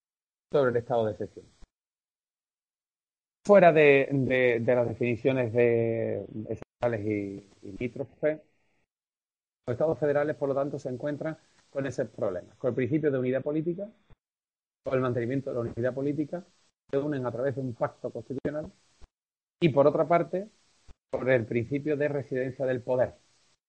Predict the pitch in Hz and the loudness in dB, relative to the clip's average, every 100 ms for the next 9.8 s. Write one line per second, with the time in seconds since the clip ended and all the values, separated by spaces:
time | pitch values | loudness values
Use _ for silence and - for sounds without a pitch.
0 | _ _ _ _ _ - 110 113 107 117 | _ _ _ _ _ -10 -4 -4 -2 -2
1 | 120 151 139 127 - 123 127 127 87 _ | -2 0 0 0 -2 -2 0 -2 -8 _
2 | _ _ _ _ _ _ _ _ - 113 | _ _ _ _ _ _ _ _ -4 -2
3 | 113 135 156 147 - 131 131 131 - _ | 0 0 0 -2 -6 -4 -2 -2 -6 _
4 | _ _ _ - _ 170 175 175 175 170 | _ _ _ -20 _ 2 4 4 -4 -6
5 | - _ _ _ _ - 123 123 156 165 | -16 _ _ _ _ -2 -2 4 6 6
6 | 156 160 147 117 - 143 143 147 147 160 | 2 -2 -2 -4 0 0 0 0 0 0
7 | 156 160 147 - 147 - 123 147 143 143 | -2 0 0 0 -2 -2 -2 -2 -2 -4
8 | 139 139 151 147 147 160 - _ _ 180 | -4 -4 0 2 0 -4 -12 _ _ 8
9 | 170 143 170 170 170 190 101 | 8 8 4 6 12 10 10